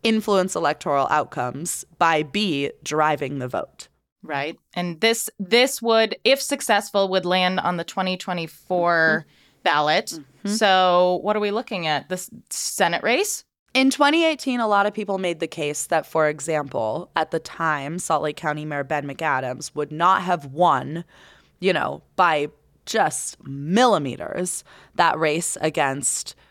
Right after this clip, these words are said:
Speaker 1: Congresswoman Mia Love for the fourth congressional district, becoming the only Democrat that we sent to Congress. But basically, like,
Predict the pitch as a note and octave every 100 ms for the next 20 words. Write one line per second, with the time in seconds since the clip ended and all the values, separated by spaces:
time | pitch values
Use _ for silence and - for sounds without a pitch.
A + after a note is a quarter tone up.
0 | - F3 D#3+ D#3+ E3 D#3 D3+ D3+ C#3+ C#3
1 | E3+ - D#3+ - _ - E3+ D#3 D#3 D3
2 | C#3 - A#3+ B3 A#3+ F#3 D#3+ D3+ - C#3
3 | C3+ C3+ - - D3 - - C#3+ D#3 C#3
4 | C#3 C#3+ - D#3+ - E3+ F3 D#3+ C3+ C#3
5 | C#3 D3 C3+ - D3 D3+ C#3+ - C#3 D3
6 | - C3+ C3 C3+ C#3+ - - E3 B3+ C#4
7 | A3+ G3 F3 E3 D3+ -